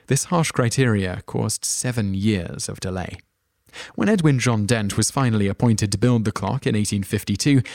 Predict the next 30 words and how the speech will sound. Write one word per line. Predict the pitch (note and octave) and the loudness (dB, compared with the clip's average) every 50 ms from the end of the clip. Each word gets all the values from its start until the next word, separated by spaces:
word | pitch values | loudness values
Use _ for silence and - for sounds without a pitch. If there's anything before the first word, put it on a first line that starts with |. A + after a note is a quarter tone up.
| - - | -8 -4
he | - E3 | -4 -2
found | - - - A3 G#3 G3+ | -2 0 0 0 2 2
that | - - | 2 2
the | D#3 - | 0 0
tower | - C#3 C3+ A#2 G#2 G2 A2+ C3 | 0 0 0 2 2 2 2 2
was | B2 A#2 A2+ - | 2 2 2 0
too | - - D3 B2 | 0 0 0 0
small | A2+ - - C#3+ C#3 A#2+ A2+ A2+ | 0 0 0 2 2 2 2 0
for | A#2 - C#3+ | -2 -4 -2
the | C#3+ C#3 | -2 -2
initial | C3+ A2+ G#2 G#2 - - A#2+ | 0 -2 -4 -4 -4 -6 -6
clock | A#2 - - - - - | -6 -4 -6 -6 -6 -4
design. | - G#2 G2 A2+ A2 G2+ F#2 E2+ F2 - - - - - - | -4 -4 -2 0 0 0 -2 -4 -6 -10 -14 -18 -20 -12 -6
This | - E3 - | -4 -4 -2
caused | - - D#3 C#3 C#3 - - | 0 2 2 2 2 0 -2
further | - - A#2 A2 G2+ G#2 | -2 -2 0 0 0 -2
delays, | G2 - G2+ G2 F2+ F2 F#2 A#2 - - | -2 -2 -2 -2 -2 -2 -4 -4 -2 -2
and | G#2+ G#2+ | -2 -2
alterations | G#2+ G#2+ G#2 - - G2+ G2 F#2 F#2 - - - B2+ A#2+ - | 0 -2 0 0 0 0 0 0 -2 -2 -2 -4 -4 -4 -4
had | - G2+ - - | -6 -6 -6 -4
to | |
be | G2+ G#2 G2+ | -2 -2 0
made | G2+ F#2+ F2+ F#2 G2 A2 | 0 0 -2 -4 -4 -6
to | - - - - | -8 -6 -6 -4
the | C3 - | -4 -4
tune | - - - C#3 A#2+ A#2 | -4 -2 -2 0 0 0
of | A2+ - - | 0 0 -2
one | B2+ A#2 | -2 -2
hundred | - - G#2 G2+ F#2+ G2+ F2+ - | -2 -2 -2 -2 -2 -4 -6 -4
pounds. | - B2 A#2+ G#2+ F#2 F2+ F2+ - - | -2 -2 0 0 0 0 -2 -4 -6